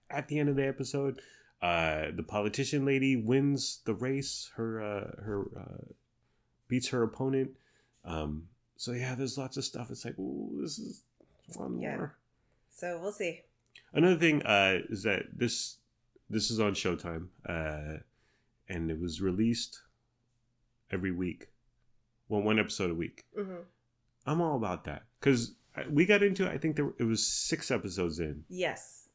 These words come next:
Speaker 2: Yes.
Speaker 1: So, and there's ten episodes in the season, but six episodes doesn't seem intimidating. It doesn't seem daunting. Ten episodes at about an hour each, I would have been like, "Eh."
Speaker 2: <laughs>
Speaker 1: But, uh, six episodes, um,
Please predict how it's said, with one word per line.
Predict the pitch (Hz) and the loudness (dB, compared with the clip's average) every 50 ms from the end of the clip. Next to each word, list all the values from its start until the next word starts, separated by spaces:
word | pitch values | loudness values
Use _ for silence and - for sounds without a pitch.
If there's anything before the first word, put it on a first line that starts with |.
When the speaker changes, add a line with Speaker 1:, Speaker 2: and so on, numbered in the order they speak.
| _ _ - | _ _ -16
Speaker 2:
Yes. | - - - | -10 -2 2
Speaker 1:
So, | - 120 110 104 98 90 - - _ _ _ _ _ _ _ - | 6 8 8 8 8 6 2 -6 _ _ _ _ _ _ _ 2
and | 113 104 | 4 6
there's | 107 107 104 | 6 4 4
ten | - 143 147 147 | 4 2 4 4
episodes | 143 135 123 - 135 127 113 | 4 2 0 0 0 2 2
in | 117 120 | 4 4
the | 117 | 4
season, | 110 - - 107 101 95 98 95 92 90 - | 2 2 2 2 4 4 4 4 4 2 0
but | 117 - | 0 0
six | - - 175 - - | 2 2 0 0 0
episodes | 170 156 139 - - 139 135 123 113 110 | -2 0 0 0 2 2 2 2 0 0
doesn't | - - 104 101 113 107 | 2 2 4 4 4 2
seem | - - 113 104 101 95 | 2 2 2 2 2 2
intimidating. | - - 98 - - 135 131 127 123 123 123 127 120 | 0 -2 -2 2 2 4 4 4 4 4 4 4 4
It | 110 90 | 4 4
doesn't | 95 95 95 | 4 2 2
seem | 90 - 95 90 | 2 2 2 2
daunting. | 85 92 92 95 90 - 107 98 92 - _ - - _ _ - | 4 4 2 2 2 0 -2 -2 -2 -4 _ -20 -20 _ _ -6
Ten | - 151 170 180 | -2 2 4 4
episodes | 180 175 170 151 147 - 156 156 151 147 143 - - - | 4 4 2 -2 0 2 4 4 4 4 2 -4 -8 -4
at | - 95 92 | -2 0 0
about | 95 95 104 104 104 | 0 0 0 0 0
an | - | -2
hour | - 101 101 107 104 104 | -2 0 0 0 0 2
each, | 98 101 101 - 101 | 0 0 -2 -2 -6
I | |
would | 98 95 | -6 -6
have | - 95 | -6 -4
been | 92 90 | -4 -4
like, | 87 85 - 90 90 - - 90 92 90 87 - - - - - 190 - - | -6 -6 -8 -8 -8 -6 -6 -4 -4 -4 -4 -4 -6 -8 -12 -16 -10 -4 -4
"Eh." | 254 - 220 | -2 -2 -2
Speaker 2:
<laughs> | 226 | 0
Speaker 1:
But, | - 92 90 | 2 4 4
uh, | 90 87 87 87 | 4 4 2 0
six | - - 151 139 - - | 0 0 -2 -2 0 0
episodes, | 147 131 120 - - 139 131 131 127 123 - - - - - - - _ _ _ _ _ _ - | -2 0 0 0 0 2 2 2 0 -2 -4 -10 -14 -20 -20 -20 -20 _ _ _ _ _ _ -8
um, | 87 80 78 76 73 73 73 73 | -6 -4 -2 -2 -2 -4 -6 -8